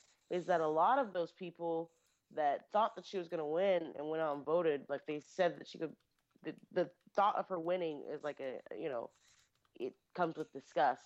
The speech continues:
And so I think that they probably went out and voted for Trump. You know what I'm saying? 'Cause it, 'cause what they would say too is like, "At least he's not part of the establishment." Which is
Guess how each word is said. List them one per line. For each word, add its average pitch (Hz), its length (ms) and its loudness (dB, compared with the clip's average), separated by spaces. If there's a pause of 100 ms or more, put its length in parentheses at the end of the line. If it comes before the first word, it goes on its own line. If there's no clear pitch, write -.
(120)
And - 120 -6
so 151 140 2
I 147 60 4
think 233 160 -4
that 285 100 -4
they 185 120 -2
probably 196 260 2
went 190 140 2
out 180 80 0
and 165 80 -10
voted 190 220 0
for - 100 -14
Trump. 208 380 0 (640)
You 180 280 -2
know 175 80 6
what 160 80 4
I'm 151 100 -2
saying? 151 460 -2 (340)
'Cause 175 180 2
it, 151 100 0
'cause 190 200 4
what 233 200 0
they 226 80 4
would 190 200 0
say 220 460 6
too 233 240 2
is 190 80 -2
like, 165 220 2
"At 98 140 0
least 214 640 -2
he's 196 280 -4
not 196 320 2
part 202 220 4
of 165 140 0
the 185 100 -4
establishment." 165 1000 -2 (320)
Which 175 240 -6
is 170 160 -10